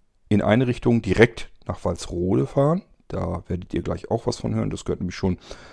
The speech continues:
zu einem Urlaubstipp dazu. Und zur anderen Seite fahrt ihr dann weg und dann ist so einer der nächsten etwas größeren Ortschaft, wenn man das überhaupt so nennen darf,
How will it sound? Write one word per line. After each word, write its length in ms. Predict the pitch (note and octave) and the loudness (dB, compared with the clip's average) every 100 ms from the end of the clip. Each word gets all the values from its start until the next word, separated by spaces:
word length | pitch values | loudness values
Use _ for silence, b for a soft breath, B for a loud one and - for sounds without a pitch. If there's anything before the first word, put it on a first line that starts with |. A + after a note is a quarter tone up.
| B | B
zu 180 | - G2 | -4 0
einem 300 | F2 F2 F#2 | 0 0 0
Urlaubstipp 640 | G#2+ F#2 - - - A#2 | 2 2 0 -4 -6 -6
dazu. 380 | - E2+ - C#3 | -6 -8 -2 -2
Und 220 | D3 G#2 | 0 -2
zur 160 | - D2+ | -2 0
anderen 200 | G2+ A2 | 0 2
Seite 260 | A2 A2 G#2 | 0 0 -4
fahrt 360 | - F#2 - | -2 -2 0
ihr 80 | F#2+ | -2
dann 260 | G2+ F#2 F2+ | 0 0 0
weg 220 | G2 - | -2 -4
und 220 | - G2+ | -6 -6
dann 80 | F#2 | -6
ist 180 | - - | -6 0
so 220 | F#2 F2+ B B B | 0 0 B B B
einer 200 | F#2 F2+ | 2 2
der 120 | F2 | 2
nächsten 500 | F2 F2 G#2 - F2+ - | 0 0 0 -2 -6 4
etwas 580 | A#2 C3 F2+ F2+ - - - | 6 6 2 -2 -2 -10 -14
größeren 520 | - E2+ - F2+ E2 | -8 -8 -6 -10 -8
Ortschaft, 480 | - F#2 - F2+ - | -4 -4 -2 -6 -6
wenn 100 | F2 | -6
man 100 | F2 | -6
das 140 | F2 | -6
überhaupt 260 | F2+ F2+ - | -2 -2 -2
so 100 | F2 | -4
nennen 320 | E2+ F2+ G2 | -2 0 0
darf, 320 | G2 F#2+ - | 2 2 0